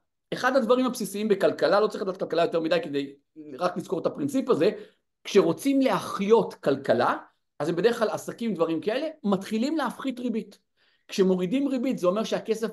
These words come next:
הוא זול יותר, כי כסף זה מוצר לכל דבר ועניין, בנקים מוכרים כסף, זה העבודה שלהם, אז כשהריבית נמוכה, זה אומר כסף בזול. ואז מה קורה? גם אנשים לוקחים את הקטע ההלוואות, בתקווה,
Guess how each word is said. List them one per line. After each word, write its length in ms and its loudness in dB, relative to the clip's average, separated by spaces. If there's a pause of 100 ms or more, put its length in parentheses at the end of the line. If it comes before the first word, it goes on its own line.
הוא 120 -4
זול 400 2
יותר, 300 2
כי 180 -14
כסף 260 -2
זה 160 0
מוצר 340 2
לכל 240 0
דבר 340 2
ועניין, 380 0
בנקים 320 -2
מוכרים 280 -8
כסף, 260 -8
זה 100 -2
העבודה 280 0
שלהם, 400 -4 (540)
אז 160 0
כשהריבית 520 2
נמוכה, 300 0
זה 100 0
אומר 180 2 (160)
כסף 320 -2
בזול. 540 4 (380)
ואז 500 0
מה 260 0
קורה? 320 0 (480)
גם 220 4
אנשים 440 0 (180)
לוקחים 400 -4
את 60 0
הקטע 260 0
ההלוואות, 560 0
בתקווה, 560 -2